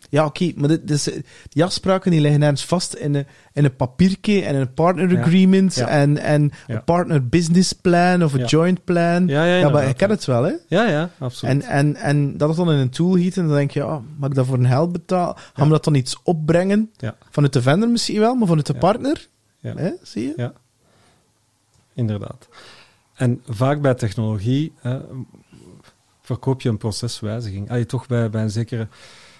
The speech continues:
Speaker 2: als we het hebben over, ik zeg
Speaker 1: Ja, maar
Speaker 2: maar iets, een
Speaker 1: sowieso.
Speaker 2: Monday bijvoorbeeld, hè, je, je zet Excel al gewoon. Ja, en plots, hè, kun je samenwerken in dezelfde Excel. Entra Monday bijvoorbeeld, zo zijn ze gestart, denk ik. Hè, eh, dat is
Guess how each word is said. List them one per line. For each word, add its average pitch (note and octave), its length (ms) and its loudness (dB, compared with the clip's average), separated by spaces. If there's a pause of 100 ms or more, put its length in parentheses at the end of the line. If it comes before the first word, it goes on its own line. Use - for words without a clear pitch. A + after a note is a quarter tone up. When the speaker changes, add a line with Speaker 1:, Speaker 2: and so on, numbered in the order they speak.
(140)
Speaker 2:
als - 160 -12
we C3 60 -6
het B2 80 -8
hebben C3+ 220 2
over, B2+ 240 2 (540)
ik - 60 -20
zeg - 140 -4
Speaker 1:
Ja, A2 40 2
maar G#2 80 2
Speaker 2:
maar A#2+ 140 -2
iets, A#2+ 140 0
een A2 80 2
Speaker 1:
sowieso. C#3+ 220 2
Speaker 2:
Monday D3+ 280 4
bijvoorbeeld, C#3+ 640 0 (320)
hè, C3+ 240 2
je, C#3+ 420 -8
je B2 120 -6
zet C#3 160 2
Excel B2+ 300 0
al A#2+ 160 2
gewoon. A#2 420 -2 (280)
Ja, A2 140 -8
en A#2 120 -10
plots, - 460 -8
hè, A#2+ 180 -4
kun B2 200 -6
je - 60 -16
samenwerken B2 540 -2
in A#2+ 140 -2
dezelfde A2 380 -2
Excel. C3 380 -4 (380)
Entra A#2 380 -2
Monday C3 540 0
bijvoorbeeld, A#2+ 400 -6
zo - 100 -8
zijn A2 200 -2
ze G2 60 -8
gestart, A2 380 -8
denk A#2+ 180 -4
ik. A#2+ 240 -10 (380)
Hè, A#2+ 380 -8
eh, A2 80 -10 (200)
dat C3+ 140 -2
is C3 160 -4